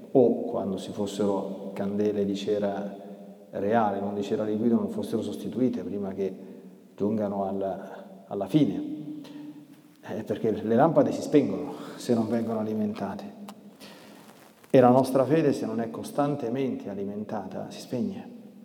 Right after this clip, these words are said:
Esaminate voi stessi se siete nella fede. Mettetevi alla prova, ma ci credo veramente a tante cose. La fede non è questione di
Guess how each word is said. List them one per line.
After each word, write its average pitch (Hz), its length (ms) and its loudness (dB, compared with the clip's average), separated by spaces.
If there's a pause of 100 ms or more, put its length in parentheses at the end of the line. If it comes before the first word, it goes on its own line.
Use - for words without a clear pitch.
(1300)
Esaminate 131 640 6
voi 127 160 8
stessi - 1200 0
se - 240 2
siete 151 440 8
nella 143 280 4
fede. 101 540 -2 (360)
Mettetevi 170 640 6
alla 147 220 8
prova, 107 300 0
ma 113 160 -4
ci 147 180 -2
credo 160 280 6
veramente 147 720 2
a - 240 -14
tante 117 380 -2
cose. 110 420 -4 (2250)
La 120 180 -2
fede 135 260 4
non 113 160 -2
è 147 80 0
questione 107 560 -6
di 98 380 -8